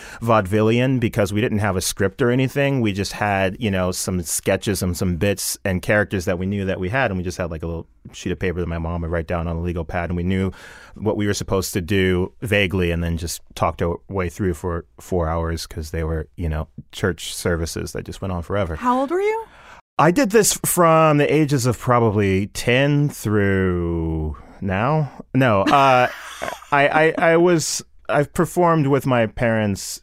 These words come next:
Speaker 1: since I was ten, and, uh, I mean, I probably stopped when I was, like, nineteen or so. But
Speaker 2: And it was you and your brother.
Speaker 1: Mm-hmm.
Speaker 2: And how old was your brother?
Speaker 1: He's two years older than me.
Speaker 2: So at the ages of ten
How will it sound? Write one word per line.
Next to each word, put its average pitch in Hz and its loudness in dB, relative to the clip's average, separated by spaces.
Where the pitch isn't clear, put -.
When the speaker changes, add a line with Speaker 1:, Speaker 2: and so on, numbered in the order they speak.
Speaker 1:
since 104 -4
I 104 2
was 90 0
ten, 87 -2
and, 90 -2
uh, 85 -2
I - -6
mean, 117 -8
I - -6
probably 95 -6
stopped - -6
when - -8
I 50 -8
was, - -12
like, - -14
nineteen 92 -4
or 95 -4
so. 98 -10
But 95 0
Speaker 2:
And 226 -2
it 220 -4
was 208 -8
you 214 -4
and 208 -4
your 185 -4
brother. 156 -8
Speaker 1:
Mm-hmm. 135 2
Speaker 2:
And 214 -2
how 233 0
old 233 -4
was 214 -6
your 190 -4
brother? - -12
Speaker 1:
He's - 0
two 127 0
years 95 2
older 85 -4
than 80 -4
me. 80 -6
Speaker 2:
So 262 0
at 240 0
the 254 -6
ages 254 -4
of 247 -10
ten 220 -6